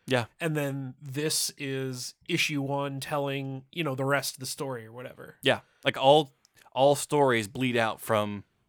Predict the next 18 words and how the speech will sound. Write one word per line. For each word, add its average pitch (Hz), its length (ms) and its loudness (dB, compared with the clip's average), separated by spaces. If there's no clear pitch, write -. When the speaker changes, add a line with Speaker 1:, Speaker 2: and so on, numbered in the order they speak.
Speaker 1:
the 127 220 -4
issue 117 240 -2
zero 104 400 0
Speaker 2:
Yeah. 139 160 2
Speaker 1:
trade 101 260 0
of 101 260 -10
Universal 101 460 -6
Monsters 98 480 -8
at 87 80 -16
Skybound. - 460 -14
Speaker 2:
Yeah. - 160 -12
Speaker 1:
That's 175 180 4
a, 180 160 4
that 165 160 8
was 190 140 4
my 135 100 2
only 156 240 2
critici-, 143 500 0